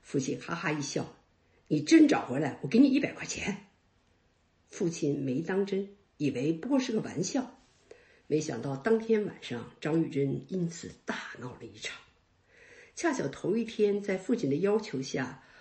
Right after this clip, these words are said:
我将放在钟小玲单元水房里的漱洗用具拿到了父亲这边阿姨用的洗手间，因为父亲告诉我，张玉珍说我每天洗两次澡，小林身体不好，吵得他们睡不好觉。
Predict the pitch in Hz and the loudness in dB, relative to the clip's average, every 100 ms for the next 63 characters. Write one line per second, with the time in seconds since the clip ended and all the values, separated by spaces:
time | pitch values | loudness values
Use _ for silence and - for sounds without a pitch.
0 | - - 147 185 190 190 196 175 143 202 | -12 -4 0 2 2 0 0 0 0 2
1 | 208 135 127 131 147 165 160 160 147 135 | 2 0 -2 0 0 0 2 4 2 0
2 | 135 - 117 131 180 143 131 131 - - | -2 -4 -4 0 0 0 -4 -6 -4 -6
3 | 170 - 196 170 143 170 139 123 180 160 | -6 -6 0 0 2 0 2 -2 -2 -2
4 | 147 - 254 156 123 123 - 135 135 - | -4 -2 -2 0 -4 -6 -6 -4 -6 -10
5 | - - - 214 214 170 170 220 151 131 | -20 -20 -16 -10 -6 -4 2 2 2 0
6 | - 139 113 - 143 - - _ _ - | -4 -6 -6 -4 -2 -4 -10 _ _ -20
7 | - 180 170 165 - 165 147 - 156 - | -2 4 4 4 -2 -2 -6 -6 -8 -8
8 | 127 113 - - - 185 180 151 165 165 | -10 -10 -20 -20 -6 0 2 2 2 2
9 | 165 - 139 139 - - 196 170 - 185 | 2 -2 -4 -6 -14 0 2 2 2 0
10 | 202 - 208 147 - - 247 - - - | 0 -2 -2 -4 -8 -6 -4 -4 -8 -20
11 | _ _ - - - 131 185 - 208 165 | _ _ -8 -8 -6 -4 -4 -2 -2 -2
12 | 175 180 - - - _ - - - - | -6 -10 -10 -20 -20 _ -14 -10 -10 -10
13 | 170 156 - 156 - - - 160 | -6 -6 -2 -4 -4 -14 -6 -6